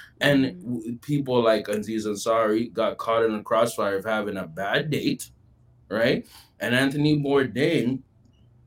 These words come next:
Speaker 1: basically offed himself, you know, unalived himself because of,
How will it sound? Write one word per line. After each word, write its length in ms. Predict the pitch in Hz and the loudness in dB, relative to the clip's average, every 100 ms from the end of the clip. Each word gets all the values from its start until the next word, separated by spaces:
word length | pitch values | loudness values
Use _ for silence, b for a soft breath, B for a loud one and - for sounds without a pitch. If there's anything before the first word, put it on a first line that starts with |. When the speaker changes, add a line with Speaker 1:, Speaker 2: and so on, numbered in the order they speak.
| _ - _ | _ -20 _
Speaker 1:
basically 540 | 131 135 135 - 120 117 | 0 0 0 -4 -4 -2
offed 340 | 113 135 147 | 2 2 2
himself, 600 | 113 110 - 92 110 - | -4 -4 -2 0 0 -2
you 100 | 110 | -4
know, 300 | 104 101 113 | -2 -2 0
unalived 580 | 120 113 127 110 120 143 | 0 0 0 2 2 2
himself 420 | 113 101 101 107 | 0 -4 -4 -4
because 420 | 113 110 117 110 104 | -6 -4 -2 0 0
of, 280 | 101 107 | -2 -2